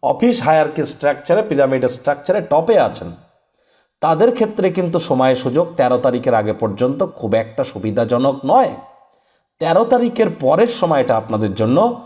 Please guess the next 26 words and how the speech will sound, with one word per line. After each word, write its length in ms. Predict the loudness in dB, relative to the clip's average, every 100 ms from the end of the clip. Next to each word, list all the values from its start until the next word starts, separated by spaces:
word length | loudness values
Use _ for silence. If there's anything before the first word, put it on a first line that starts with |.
| -20 _
অনেকটা 320 | -6 -4 -2
বেটার 480 | -4 -2 -2 2 2 0 -14 -20 _ _ -4
এবং 180 | 0
আমি 200 | 0 0 0
তো 100 | 2
বলবো 240 | 2 2
শুধু 320 | 0 -2 0
বেটার 280 | 2 2 0
নয়, 260 | 0 -4 -6 -12 _ _ -8
দুর্দান্ত 720 | 0 0 2 2 2 0 0
পরিগণিত 580 | 0 0 0 0 0 -2
হতে 240 | 0 -2
চলেছে। 640 | -2 0 0 0 0 0 -6 -20 _ _ -4
তেরো 200 | -2 0
তারিখের 400 | 0 -2 -2 -4
পর 400 | 2 4 4 2 -8 -20 _ -6
আপনারা 340 | -6 0 0
লক্ষ্য 400 | 2 0 0 -2
করবেন 360 | 0 0 2 -2 -2 -12 -18 _ _ _ -14
হঠাৎ 580 | -2 -2 2 0 -2
করে 320 | -6 -4 -4 -6 _ _ _ -6
আপনাদের 420 | -4 -2 -2 -2
সাহস 560 | -2 -4 -2 -2 -4 -6
পরাক্রমের 640 | -4 -4 -2 -2 -2 -2
সাথে 320 | -6 -8 -8
সাথে 340 | -8 -4 -4